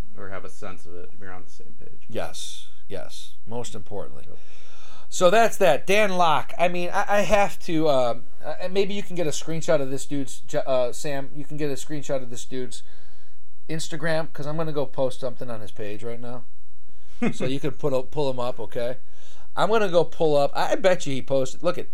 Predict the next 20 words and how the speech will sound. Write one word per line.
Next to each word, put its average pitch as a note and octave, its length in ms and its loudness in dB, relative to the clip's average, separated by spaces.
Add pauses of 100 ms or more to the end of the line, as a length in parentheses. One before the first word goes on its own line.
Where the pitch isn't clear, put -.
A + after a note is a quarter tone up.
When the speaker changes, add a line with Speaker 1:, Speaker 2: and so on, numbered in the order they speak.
(180)
Speaker 2:
Dan F#3+ 300 0
Lok, B2 240 0 (140)
D F#3 240 -2
A G3 180 0
N E3 160 0
L D#3+ 240 0
O D3+ 100 0
K. C3 260 -2
He's C3 140 0
got C3 160 0
one D3 380 -2
point F3 320 -2
six - 400 0
million D3+ 540 -2
followers. C#3+ 960 0 (380)
This C#3+ 220 0
guy. B2+ 500 0 (880)
Come A#3 220 0
on, D3 440 2
people. C#3 540 0